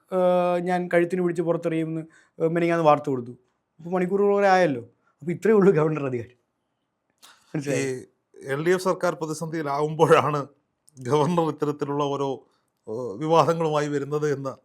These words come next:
Speaker 2: ആക്ഷേപം ഇന്ന് സൈബർ
Speaker 1: നിങ്ങൾ,
Speaker 2: ഇടത്തിൽ
Speaker 1: നിങ്ങൾ ഇതിനെ ചുരുക്കി കാണരുത്, അതാ പ്രശ്നം. ഇത്, അതിലെനിക്ക് കടുത്ത വിയോജിപ്പുണ്ട്. നിങ്ങൾ ഈ വർഗീയതയ്ക്കെതിരായ പോരാട്ടത്തെ ചുരുക്കി കാണിച്ചാൽ അതിൻ്റെ അപകടം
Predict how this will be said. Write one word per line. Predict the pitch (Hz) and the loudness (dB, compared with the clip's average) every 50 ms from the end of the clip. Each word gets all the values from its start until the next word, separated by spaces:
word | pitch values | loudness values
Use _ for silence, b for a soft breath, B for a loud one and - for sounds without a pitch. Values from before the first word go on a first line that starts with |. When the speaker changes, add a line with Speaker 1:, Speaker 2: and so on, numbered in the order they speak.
| _ - | _ -4
Speaker 2:
ആക്ഷേപം | 127 120 - - 151 147 147 | -4 -4 -2 -2 -2 -2 -2
ഇന്ന് | 143 143 139 | -2 -6 -6
സൈബർ | - 147 139 - | -4 -2 0 0
Speaker 1:
നിങ്ങൾ, | 202 220 220 208 190 | 2 2 4 4 4
Speaker 2:
ഇടത്തിൽ | 160 139 - - 175 156 | 2 0 -2 -6 -8 -8
Speaker 1:
നിങ്ങൾ | 147 160 180 202 214 202 | -6 -4 -4 -4 -2 -2
ഇതിനെ | 190 170 180 180 | -2 -2 -4 -6
ചുരുക്കി | 165 - - 143 135 143 151 139 135 | -6 -8 -10 -10 -8 -8 -10 -10 -10
കാണരുത്, | 131 123 123 117 123 | -10 -10 -10 -10 -12
അതാ | 127 131 | -12 -12
പ്രശ്നം. | 117 107 - - - _ _ _ 185 202 | -14 -14 -16 -20 -20 _ _ _ -8 -8
ഇത്, | 214 190 180 208 | -6 -4 -4 -2
അതിലെനിക്ക് | 190 190 190 240 226 208 190 180 165 160 | -2 -2 -2 0 0 0 0 -2 -4 -4
കടുത്ത | 156 143 143 143 160 | -4 -4 -4 -4 -6
വിയോജിപ്പുണ്ട്. | 143 135 131 131 123 127 123 135 131 131 _ _ _ _ b b b b b b b _ 202 | -6 -4 -4 -6 -6 -8 -12 -18 -20 -20 _ _ _ _ b b b b b b b _ 0
നിങ്ങൾ | 233 240 262 262 240 | 2 2 4 4 2
ഈ | 226 214 214 208 202 190 185 175 165 | 2 0 0 -2 -2 -2 -2 -4 -4
വർഗീയതയ്ക്കെതിരായ | 143 147 147 156 170 175 190 214 214 208 208 202 185 165 156 156 156 151 147 143 | -4 -6 -6 -6 -8 -6 -4 -2 0 -2 -2 -2 -4 -4 -2 -2 -2 -2 -2 -4
പോരാട്ടത്തെ | 139 143 - 135 139 139 135 123 - 127 110 107 131 127 127 127 b b b b b _ - | -6 -8 -8 -6 -4 -4 -6 -6 -8 -14 -16 -12 -10 -10 -10 -12 b b b b b _ -10
ചുരുക്കി | - 196 202 214 220 220 220 180 - 156 | -6 -4 -2 -2 -2 -4 -6 -6 -4 -2
കാണിച്ചാൽ | 139 135 139 139 139 - 143 120 110 104 - _ _ _ _ _ _ _ _ _ _ _ | -2 -2 -2 -4 -4 -4 -4 -4 -4 -8 -14 _ _ _ _ _ _ _ _ _ _ _
അതിൻ്റെ | 190 196 233 233 220 180 | 0 0 2 4 4 4
അപകടം | 139 123 139 165 160 147 123 117 113 | 4 4 4 2 2 2 0 -2 -6